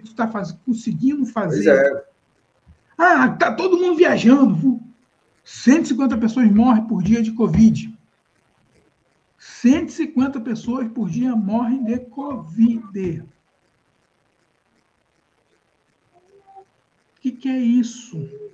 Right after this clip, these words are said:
Speaker 1: Isso não é uma barbárie? E aí a Globo mostrando a pessoa viajando. Tamo lascado, filho.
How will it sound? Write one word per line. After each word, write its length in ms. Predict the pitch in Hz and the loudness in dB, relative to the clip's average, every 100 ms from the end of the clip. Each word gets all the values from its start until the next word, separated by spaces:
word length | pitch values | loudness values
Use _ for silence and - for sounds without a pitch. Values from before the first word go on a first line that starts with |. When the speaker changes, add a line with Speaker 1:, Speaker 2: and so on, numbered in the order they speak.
| _ 403 403 - 415 | _ -20 -20 -20 -8
Speaker 1:
Isso 160 | 226 | -6
não 80 | 202 | -4
é 40 | |
uma 140 | 208 202 | -4 -6
barbárie? 640 | 208 160 160 196 190 151 370 381 _ _ - - 427 - 220 | -8 -8 -8 -8 -8 -10 -12 -16 _ _ -20 -20 -20 -12 -4
E 120 | 185 | 0
aí 180 | 190 233 | 2 0
a 80 | |
Globo 360 | 175 196 254 247 | 0 -2 0 2
mostrando 420 | 226 - 254 269 | 2 0 -6 -6
a 80 | 277 | -8
pessoa 500 | 277 269 220 254 247 | -10 -10 -8 -10 -6
viajando. 500 | 269 233 233 240 226 - - _ _ _ _ _ _ - - _ - - - _ - - - _ - - - _ _ _ _ _ _ _ _ _ - 415 403 403 _ | -6 -2 0 0 -4 -12 -20 _ _ _ _ _ _ -20 -20 _ -16 -16 -18 _ -8 -8 -12 _ -8 -8 -16 _ _ _ _ _ _ _ _ _ -16 -14 -12 -16 _
Tamo 260 | 247 254 277 | -12 -6 -6
lascado, 580 | - - 220 214 165 160 | -6 -12 -10 -8 -8 -12
filho. 200 | - | -18